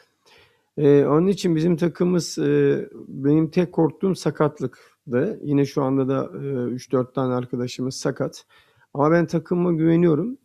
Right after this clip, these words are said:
Şöyle alternatifli bir takım yaptık. Herkesin alternatifi olan bir takımımız var. Ama dediğim gibi yani şu anda buraya getiremediğimiz üç tane arkadaşımız takımımızın on birinde oynayan arkadaşımız. O yüzden ondan dolayı bir sıkıntı yaşıyoruz.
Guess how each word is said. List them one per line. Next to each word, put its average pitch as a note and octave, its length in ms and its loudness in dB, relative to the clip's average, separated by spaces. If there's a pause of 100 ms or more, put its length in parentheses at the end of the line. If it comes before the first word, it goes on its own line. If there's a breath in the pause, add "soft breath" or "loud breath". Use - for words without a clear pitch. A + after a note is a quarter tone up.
(500)
Şöyle D#3 500 2
alternatifli D#3 920 0
bir D3+ 100 2
takım C#3+ 320 0
yaptık. A2 360 -8
Herkesin C#3+ 480 -2
alternatifi C3+ 640 -4
olan B2+ 220 -2
bir B2 80 -4
takımımız A#2+ 600 -8
var. C#3+ 280 -10 (580 soft breath)
Ama E3 460 0
dediğim D#3 340 4
gibi B2 180 2
yani B2 240 -2
şu D3 160 -2
anda C#3+ 320 2
buraya D3 240 2
getiremediğimiz C#3+ 880 0 (200)
üç - 260 -6
tane C#3 240 2
arkadaşımız C#3+ 720 -2
takımımızın C#3 580 -4
on C#3 280 0
birinde C3+ 320 0
oynayan C3 400 0
arkadaşımız. - 800 -10 (480 soft breath)
O C#3 140 -2
yüzden C#3+ 540 0 (200)
ondan D3 520 2
dolayı B2+ 240 2
bir A#2 80 -4
sıkıntı B2 500 -8
yaşıyoruz. C3+ 560 -2